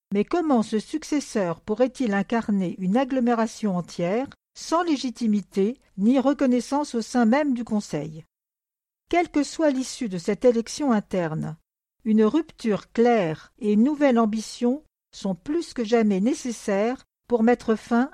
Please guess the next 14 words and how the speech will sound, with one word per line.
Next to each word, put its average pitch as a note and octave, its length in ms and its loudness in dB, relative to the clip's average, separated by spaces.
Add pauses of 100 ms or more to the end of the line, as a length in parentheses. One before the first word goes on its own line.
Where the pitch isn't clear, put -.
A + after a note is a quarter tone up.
à F3+ 120 -4
cette F3+ 320 -6
succession A#3 920 -6
imposée G#3 680 -4 (280)
et A3+ 140 6
à G#3 60 4
cette A#3 280 2
dérive C#4 720 0
budgétaire. G#3 840 -2 (760)
En C4 200 0
mars D#4 420 0
deux G3 220 0
mille C#4 200 0
vingt-six, G#3+ 680 -2